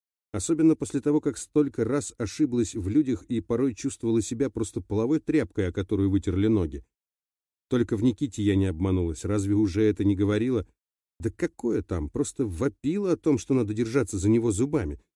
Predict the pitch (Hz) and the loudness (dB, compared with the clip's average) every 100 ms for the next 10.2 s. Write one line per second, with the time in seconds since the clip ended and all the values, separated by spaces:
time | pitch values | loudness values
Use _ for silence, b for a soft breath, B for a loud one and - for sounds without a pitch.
0 | _ 104 - 104 101 101 98 110 101 101 | _ -4 0 2 2 2 2 0 0 0
1 | 151 151 - 87 120 - 117 139 - 87 | 0 0 -6 -2 -2 -2 -6 -8 -4 -4
2 | 73 - - _ _ _ _ _ _ _ | -4 -10 -18 _ _ _ _ _ _ _
3 | _ - 104 139 196 127 135 185 - 139 | _ -12 -2 0 2 2 4 4 4 0
4 | 135 123 - 101 101 - 110 131 160 160 | 2 0 0 0 2 0 0 2 2 2
5 | 135 123 - 113 113 135 120 104 104 - | 2 0 0 -2 2 4 4 4 2 2
6 | 101 87 101 104 190 143 107 - 147 113 | -2 0 -4 0 2 4 2 2 2 2
7 | 123 117 131 113 - 120 - 120 107 104 | 0 -2 -4 -6 -2 -2 0 -2 0 -2
8 | 90 - 92 95 85 98 101 95 104 98 | -2 -2 0 0 0 0 0 0 -4 -6
9 | - 147 - 117 110 107 104 98 117 123 | 0 -2 0 -2 0 2 2 0 -2 0
10 | 92 80 | 0 -2